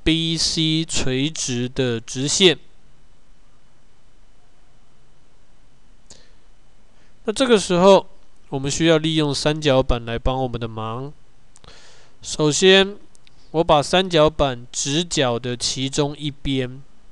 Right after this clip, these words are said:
摆在B C，也就是摆在底上面。看今天题目要求的底在哪边。如果今天题目要求底是A B边，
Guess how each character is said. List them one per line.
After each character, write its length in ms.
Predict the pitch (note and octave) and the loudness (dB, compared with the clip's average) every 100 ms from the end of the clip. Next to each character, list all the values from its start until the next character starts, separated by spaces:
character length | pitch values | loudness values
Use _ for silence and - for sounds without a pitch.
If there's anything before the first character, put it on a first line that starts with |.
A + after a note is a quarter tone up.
| - | -6
摆 260 | - A#2+ A#2 | -2 -2 -2
在 320 | - D3+ B2+ B2+ | 2 2 2 -4
B 300 | - E3 D#3+ | -6 -4 -2
C， 440 | D#3 - D#3 D3+ D#3 - - - - | -2 -2 -2 -2 -4 -12 -16 -16 -14
也 100 | - | -6
就 120 | C#3 E3 | 0 0
是 100 | F#3 | 2
摆 220 | C#3 B2 | 0 0
在 120 | D#3 D#3+ - | 0 0 -4
底 300 | C3+ A#2+ A#2+ | -8 -8 -10
上 300 | - E3+ D3+ | 0 2 2
面。 340 | C#3 D3+ C3 A#2+ - - - - - - - - | 0 -2 -2 -6 -18 -18 -18 -16 -16 -16 -16 -8
看 180 | - A3 | 2 2
今 120 | G#3+ | 6
天 160 | A3 G#3+ | 4 4
题 220 | - E3+ | 2 2
目 180 | G3+ F#3 | 4 6
要 220 | F3+ F3+ | 8 8
求 180 | D#3 C#3+ | 6 4
的 100 | D3 | 2
底 280 | - B2 | 2 -2
在 220 | B2 D#3 C3+ | 4 4 4
哪 200 | A#2 A2 | -2 -4
边。 300 | A#2+ A#2+ A#2 C#3+ C#3+ | -4 -4 -6 -10 0
如 100 | F#3 | 6
果 100 | G3+ | 6
今 140 | F#3+ | 6
天 120 | G3+ G3+ | 0 0
题 200 | D#3+ E3 | -2 0
目 180 | F#3+ F3+ | 2 6
要 180 | F3 | 6
求 180 | F3+ D3+ | 6 4
底 300 | D3 - A#2+ | 2 -2 -4
是 240 | A2+ D3+ - | -2 -2 -2
A 260 | D3+ D3 D3+ | 2 2 2
B 320 | - C#3+ C#3 | 0 0 0
边， 440 | C#3 C3+ C3 C3 | 2 2 2 -4